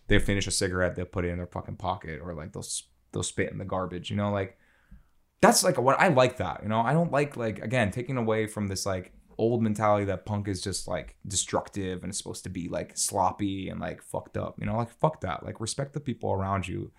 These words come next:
and be someone, like, with a set, fucking set of values, you know, like, don't comply and don't be, like, fucking, like, don't just, you know, do whatever, what everyone else is doing, like, define it for yourself, but, like,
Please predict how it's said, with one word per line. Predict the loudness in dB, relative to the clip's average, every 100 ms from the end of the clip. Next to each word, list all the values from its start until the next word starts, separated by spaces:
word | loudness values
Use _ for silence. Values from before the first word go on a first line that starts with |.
| -20 -2
and | 2 6
be | 6
someone, | 4 4 2 2
like, | 2 2 -2 -10
with | -8 -4 -4 -4
a | -4
set, | -4 -4 -8
fucking | -8 -4 -4
set | 0 2 2 0
of | -4
values, | 2 4 4 2 -2
you | -6
know, | -2 0
like, | 0 -2 -4 _ _ _ _ _ _ _ _ -6 8
don't | 8 8 2
comply | -2 -2 2 8 10 10
and | 6 2 0
don't | -2
be, | -2 -2 0
like, | 0 0 -6 -10 -2
fucking, | 0 2 0
like, | 0 -2 -8 -12 -14 -12 -8 -4
don't | -2 0 -2 -6 -18 _ _ _ _ -6
just, | -4 -4 -4 -6
you | -4
know, | -4 -6 -10 -18 -20 -20 -20 _ _ _ _ _ _ -14 -8
do | 2 4
whatever, | 4 2 0 -6 -10
what | -14 -6 -2
everyone | -2 -2 2
else | 2 2
is | 0
doing, | -2 -2 0 0
like, | -2 -4
define | -8 0 2 4 2
it | 0
for | -4 -4
yourself, | -4 2 6 6 4
but, | -2 -4
like, | -4 -4